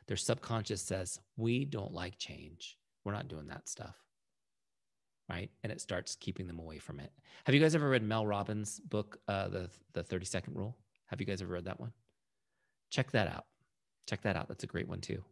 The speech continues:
Talks about how quickly our subconscious mind talks us out of doing any sort of change.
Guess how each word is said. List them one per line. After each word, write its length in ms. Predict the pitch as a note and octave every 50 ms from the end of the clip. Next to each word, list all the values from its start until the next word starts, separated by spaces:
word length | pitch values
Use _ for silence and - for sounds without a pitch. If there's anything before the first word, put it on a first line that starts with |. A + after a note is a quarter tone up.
| _
Talks 260 | - G2+ G#2 - - -
about 180 | G2 G#2+ -
how 120 | - - F#2+
quickly 380 | - - C#3 B2+ - - A#2
our 60 | G#2
subconscious 580 | F#2+ - - G#2+ - - - A2+ F#2 G2 G2 -
mind 200 | G2+ F#2+ G2+ G2
talks 320 | - - G2+ F#2+ - -
us 100 | A#2 -
out 140 | - G#2+ G#2
of 100 | G#2 G#2
doing 240 | - F#2+ F2 G2 - -
any 180 | A2 A2 A2
sort 180 | G2 - G#2 G2+
of 80 | G2+ -
change. 640 | - - - - F#2 - _ _ - - - -